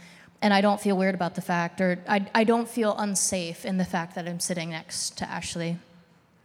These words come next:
And a million moments since then, I've felt safe here. Um, and, like, this community has been there through my public coming out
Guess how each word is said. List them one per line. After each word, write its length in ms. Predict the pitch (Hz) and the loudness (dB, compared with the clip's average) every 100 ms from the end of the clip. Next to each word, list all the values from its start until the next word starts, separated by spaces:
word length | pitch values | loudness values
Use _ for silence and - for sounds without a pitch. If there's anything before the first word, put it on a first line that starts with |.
| - | 0
And 100 | 254 | 4
a 40 | 254 | 6
million 460 | 247 247 240 220 | 6 4 4 2
moments 440 | 226 208 202 190 - | 2 4 4 0 -2
since 300 | - 196 - | 0 0 0
then, 360 | 196 190 190 | 0 2 2
I've 180 | 202 185 | 2 0
felt 260 | 180 175 180 | 0 0 0
safe 300 | - 170 175 | -2 -2 -4
here. 380 | 170 170 165 170 - - - - - - | -4 -4 -4 -6 -14 -20 -20 -20 -14 -2
Um, 580 | 175 165 160 156 160 240 - _ _ _ - | 0 2 0 -4 -8 -12 -18 _ _ _ -4
and, 180 | 185 180 | 0 2
like, 220 | 175 165 - - 139 - - _ _ _ - | 2 0 -4 -14 -16 -16 -20 _ _ _ -14
this 300 | 202 190 185 | -2 0 0
community 320 | - 196 180 | 0 0 4
has 160 | 180 180 | 4 4
been 220 | 170 185 | 2 0
there 180 | 185 180 | 2 2
through 260 | 180 196 196 | 2 4 4
my 180 | 185 | 4
public 440 | 185 190 185 175 185 | 2 0 0 -2 0
coming 320 | 190 175 165 | 0 0 0
out 320 | 165 156 - | -2 -4 -8